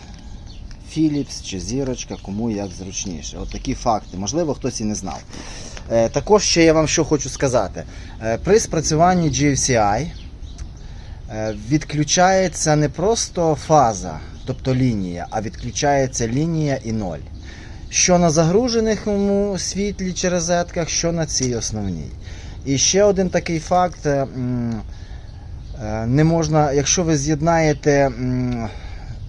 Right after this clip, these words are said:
цей, от бачите, тут не йде, м, ноль двома проводами, і вони не мають з'єднуватись. Має бути ноль вхід і ноль вихід через G F C I, через захист. Це дуже-дуже важливо.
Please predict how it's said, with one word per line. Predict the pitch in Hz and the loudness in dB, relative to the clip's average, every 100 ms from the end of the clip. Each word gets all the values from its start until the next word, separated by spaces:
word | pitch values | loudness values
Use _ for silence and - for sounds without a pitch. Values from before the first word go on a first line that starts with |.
| - | -10
цей, | - 151 135 | 2 4 4
от | 120 | 4
бачите, | 151 160 127 120 | 2 2 -4 -2
тут | 139 127 | -4 0
не | 127 127 120 | 2 2 0
йде, | 113 135 135 127 | 0 4 4 4
м, | 110 113 110 107 92 - - | 0 -2 -4 -4 -6 -8 -8
ноль | 110 151 226 196 - - - 98 | 0 2 2 -2 -10 -16 -14 -8
двома | 113 135 170 | -2 0 0
проводами, | 151 139 139 127 104 95 98 | 0 -2 0 0 0 -2 -4
і | |
вони | 120 135 160 | 0 2 2
не | 160 | 2
мають | 156 160 156 | 2 2 0
з'єднуватись. | 123 123 101 98 92 85 85 - - - - | 0 0 0 -2 -6 -8 -10 -12 -12 -12 -6
Має | 120 139 139 | 0 2 2
бути | 139 143 131 | 0 0 2
ноль | 143 139 139 147 143 117 - - - - | 2 2 4 6 6 4 -4 -10 -12 -10
вхід | - 170 220 294 - - | -6 -2 0 -2 -6 -6
і | 131 | 0
ноль | 127 147 196 190 | 4 4 4 2
вихід | 117 147 165 - 143 | 0 2 2 -2 -4
через | - 135 131 | -2 -2 -2
G | 113 139 | -2 -2
F | 123 | -2
C | 143 | 2
I, | 117 95 | 2 2
через | - 117 120 | -2 -4 -4
захист. | 107 98 92 92 | -2 -4 -4 -8
Це | - 101 | -4 -2
дуже-дуже | 143 160 127 135 123 | -2 -2 -2 -2 -2
важливо. | 113 101 101 78 67 | -4 -4 -4 -6 -8